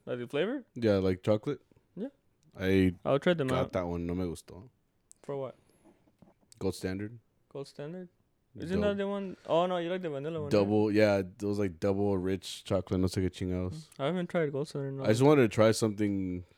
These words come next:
Speaker 2: different, I guess, 'cause I'm used to getting the vanilla one. But I just bought a bag 'cause I didn't wanna get the big fucking tub.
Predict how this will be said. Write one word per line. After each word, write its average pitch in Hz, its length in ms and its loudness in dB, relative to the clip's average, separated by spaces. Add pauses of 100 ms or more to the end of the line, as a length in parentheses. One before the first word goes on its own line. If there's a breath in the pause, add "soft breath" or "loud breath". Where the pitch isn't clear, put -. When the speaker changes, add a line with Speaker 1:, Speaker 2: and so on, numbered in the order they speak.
(120)
Speaker 2:
different, 110 380 0
I 113 60 2
guess, 123 420 -4 (480)
'cause 107 100 -4
I'm 101 140 2
used 98 160 -2
to 110 60 -2
getting 101 160 2
the 98 40 0
vanilla 98 300 -2
one. 113 160 -4 (320 loud breath)
But 113 120 6
I 120 60 12
just 131 180 -4
bought 147 140 6
a 113 40 6
bag 92 340 2 (640)
'cause 101 180 0
I 101 80 6
didn't 104 240 2
wanna 104 220 2
get 104 160 0
the 101 80 0
big 95 260 2
fucking 98 360 0
tub. 110 380 6